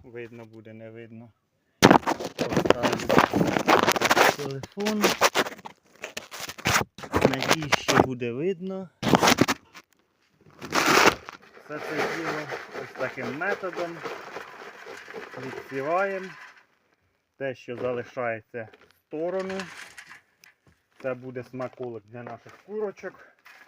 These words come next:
Вони там повибирають жучків, корінці з рослинок. Ось таким методом все відбувається.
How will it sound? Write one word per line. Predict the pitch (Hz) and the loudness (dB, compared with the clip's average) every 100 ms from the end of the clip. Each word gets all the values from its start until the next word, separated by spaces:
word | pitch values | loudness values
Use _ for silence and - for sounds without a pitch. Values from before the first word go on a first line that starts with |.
| - _ 131 | -20 _ -12
Вони | 131 | -8
там | 120 123 | -6 -6
повибирають | 123 123 120 123 120 120 113 110 - _ | -6 -6 -6 -6 -4 -4 -6 -10 -20 _
жучків, | 117 123 - - 202 220 - | -16 -14 -14 -16 -12 -12 -8
корінці | 127 120 120 117 - 196 202 - _ _ _ _ - - _ - - _ _ - | -8 -6 -8 -12 -14 -10 -10 -12 _ _ _ _ -20 -20 _ -10 -10 _ _ -18
з | 131 | -14
рослинок. | 156 - 156 156 147 135 - - - - - - - - - - - - - 190 | -12 -10 -10 -8 -8 -10 -12 -16 -18 -20 -20 -20 -16 -12 -12 -12 -14 -14 -14 -12
Ось | 202 - | -12 -10
таким | 139 170 147 | -10 -8 -10
методом | 139 151 139 123 127 120 - - - - - - - - - - - - - - - | -6 -8 -8 -8 -8 -10 -12 -16 -18 -14 -12 -12 -14 -16 -14 -14 -14 -16 -16 -16 -8
все | 143 139 | -4 -2
відбувається. | 127 120 123 117 107 - 113 | -4 -6 -6 -4 -6 -10 -16